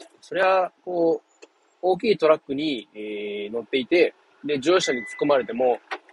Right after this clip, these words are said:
なんだろう、痛くも痒くもないみたいなものはあるかもしれないですけれど、でも、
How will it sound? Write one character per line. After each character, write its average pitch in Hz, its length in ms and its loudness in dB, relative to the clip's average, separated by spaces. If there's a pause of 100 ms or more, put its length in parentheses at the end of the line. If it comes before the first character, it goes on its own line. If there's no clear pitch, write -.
な 135 80 -6
ん 120 60 -8
だ 113 80 -6
ろ 101 220 -6
う、 - 40 -14
痛 214 140 0
く 208 60 4
も 147 120 2
痒 151 220 6
く - 80 -12
も 120 80 -8
な 135 100 -4
い 127 40 -6
み 113 80 -10
た 110 60 -10
い 104 40 -10
な 107 60 -12
も 107 140 -12
の 107 160 -6
は 113 120 4
あ 202 40 8
る 190 60 6
か 131 80 -2
も 110 80 -6
し 120 120 -14
れ 117 60 -6
な 117 100 -4
い 113 40 -10
で 104 80 -16
す - 120 -20
け 107 60 -6
れ 104 60 -8
ど、 104 220 -2 (420)
で 214 100 4
も、 190 320 2